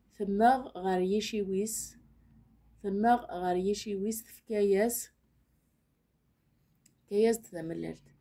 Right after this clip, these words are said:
إذن المرأة العجوز أعطت لها بيضة. في النايس قالت: "مث بضات سخام، عندما تصلين إلى البيت، أرثم للتقي الدو في يزيط. ضعي هذه البيضة تحت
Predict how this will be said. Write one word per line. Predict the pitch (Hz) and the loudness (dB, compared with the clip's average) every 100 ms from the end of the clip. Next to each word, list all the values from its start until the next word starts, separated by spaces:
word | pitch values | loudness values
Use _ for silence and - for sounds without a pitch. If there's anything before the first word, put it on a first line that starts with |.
| _ _ _ - | _ _ _ -4
إذن | 196 190 165 - 196 | 0 0 0 -4 -8
المرأة | 185 214 - 190 | -2 0 2 2
العجوز | 180 180 202 220 220 | 2 0 0 0 -2
أعطت | 214 202 196 | -6 -6 -6
لها | 196 196 220 262 - | -2 2 4 2 0
بيضة. | 175 190 180 - - _ _ _ _ _ - | -2 0 0 -4 -10 _ _ _ _ _ -8
في | |
النايس | 226 233 196 170 175 - _ _ - | 0 4 4 4 0 -8 _ _ -2
قالت: | 202 175 165 - _ _ _ _ _ _ - | 0 0 -2 -10 _ _ _ _ _ _ -6
"مث | 254 269 | -4 -4
بضات | 202 208 233 311 - | -4 0 2 0 -2
سخام، | 247 226 - 202 208 233 277 _ _ _ _ _ _ _ _ 196 | -4 -4 -2 0 2 2 -2 _ _ _ _ _ _ _ _ -2
عندما | 240 247 226 202 | 0 4 4 2
تصلين | 202 196 190 208 185 | -2 -2 2 2 2
إلى | - 180 175 | -2 -4 -4
البيت، | 170 185 208 247 - - - - _ - - | -4 0 0 0 -8 -20 -20 -20 _ -20 -2
أرثم | 226 247 247 262 226 | 2 2 0 -4 -2
للتقي | 220 220 220 214 190 226 247 185 | 0 0 -2 -4 -2 -2 -4 -10
الدو | 175 208 208 | -6 0 0
في | 196 202 175 | 0 0 0
يزيط. | 175 156 160 | -2 -6 -6
ضعي | 190 226 202 202 | -2 2 2 2
هذه | 208 190 | 2 2
البيضة | 185 175 190 185 226 | 0 -4 -4 -2 -4
تحت | 233 226 - | -6 -10 -6